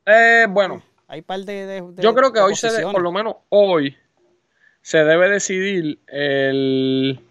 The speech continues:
Speaker 1: el quinto y el, el cuarto y el quinto puesto de,
Speaker 2: Exacto.
Speaker 1: de, no, espérate, el cuarto, quinto y sexto puesto del, del oeste.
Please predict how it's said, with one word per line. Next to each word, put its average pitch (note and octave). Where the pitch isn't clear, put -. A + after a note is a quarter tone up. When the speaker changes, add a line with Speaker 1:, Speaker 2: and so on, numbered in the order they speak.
Speaker 1:
el C#3
quinto F#3
y F#3+
el, F#3
el D#3
cuarto F3+
y F3
el D3+
quinto E3
puesto D#3
de, B2
Speaker 2:
Exacto. A#2+
Speaker 1:
de, A2+
no, B2+
espérate, G#2+
el G2
cuarto, B2+
quinto F3
y D#3
sexto D3+
puesto C#3+
del, A#2
del A#2
oeste. A2